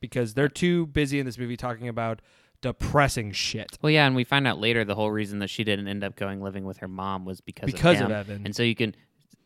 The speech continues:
Speaker 2: see that her betrayal has felt even worse in knowing that because
Speaker 1: Oh,
Speaker 2: he never
Speaker 1: yeah.
Speaker 2: called. And so now she's like, "The whole reason I stayed with my dad was
Speaker 1: Was because
Speaker 2: for
Speaker 1: of
Speaker 2: this
Speaker 1: you.
Speaker 2: guy." And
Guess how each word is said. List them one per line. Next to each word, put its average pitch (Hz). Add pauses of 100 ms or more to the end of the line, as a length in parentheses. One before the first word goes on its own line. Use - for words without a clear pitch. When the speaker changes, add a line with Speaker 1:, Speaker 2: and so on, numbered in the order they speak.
(140)
Speaker 2:
see -
that 113
her 120
betrayal 110
has 101
felt 104
even 107
worse 107
in 110
knowing 107
that 123
because 117
Speaker 1:
Oh, 226
Speaker 2:
he 208
never 143
Speaker 1:
yeah. 175
Speaker 2:
called. 123
And 107
so 107
now 104
she's -
like, 107
"The -
whole 113
reason 110
I 107
stayed 107
with 104
my 92
dad 107
was 95
Speaker 1:
Was 131
because 131
Speaker 2:
for 104
Speaker 1:
of 107
Speaker 2:
this 123
Speaker 1:
you. 170
Speaker 2:
guy." 110
And 95